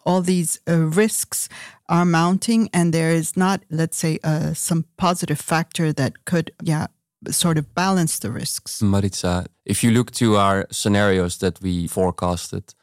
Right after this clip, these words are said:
Speaker 2: we did see over the last few weeks that there were some significant downgrades in China as well. So looking at the, the global forecast, don't you think maybe it could be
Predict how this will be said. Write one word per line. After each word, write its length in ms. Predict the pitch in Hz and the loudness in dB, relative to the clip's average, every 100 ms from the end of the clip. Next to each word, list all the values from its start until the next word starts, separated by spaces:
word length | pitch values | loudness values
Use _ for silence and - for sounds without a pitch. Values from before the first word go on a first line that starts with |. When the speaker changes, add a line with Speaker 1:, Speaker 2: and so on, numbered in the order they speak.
| _ _ _ 104 | _ _ _ 0
Speaker 2:
we 160 | 107 | 0
did 240 | 98 120 120 | 4 2 2
see 380 | - 101 95 | 2 2 4
over 220 | 90 92 101 | 2 2 2
the 80 | 98 | 2
last 320 | 98 92 - | 2 0 -2
few 180 | 101 95 | 0 2
weeks 320 | 95 90 - | 0 -2 0
that 140 | 95 | 0
there 140 | 101 95 | 2 2
were 200 | 101 101 | 2 2
some 400 | 98 90 92 - | 0 2 0 -4
significant 680 | - 101 - 190 120 - 95 | -4 -2 2 2 0 0 2
downgrades 640 | 95 92 90 92 90 - - | 2 2 2 0 0 -2 -4
in 160 | 90 | -4
China 560 | - 113 110 90 117 170 - | 0 0 2 0 -2 -6 -10
as 180 | 92 - | -10 -2
well. 320 | 90 101 156 _ _ _ _ | 0 0 -4 _ _ _ _
So 160 | - 104 | -2 2
looking 300 | 101 113 101 | 2 2 0
at 160 | 95 | 0
the, 140 | - 101 | -4 -6
the 120 | 92 | -4
global 380 | 90 101 110 95 | 0 2 2 0
forecast, 680 | 82 95 90 92 87 - - | -2 -2 -2 -2 -4 -6 -6
don't 200 | 92 95 | -2 -2
you 120 | 107 | -4
think 340 | 95 110 95 - - | -2 -2 -2 -6 -2
maybe 440 | 95 98 98 92 _ | 0 2 0 -2 _
it 280 | - 95 _ | -10 -10 _
could 180 | - 101 | -8 -4
be 120 | 98 | -2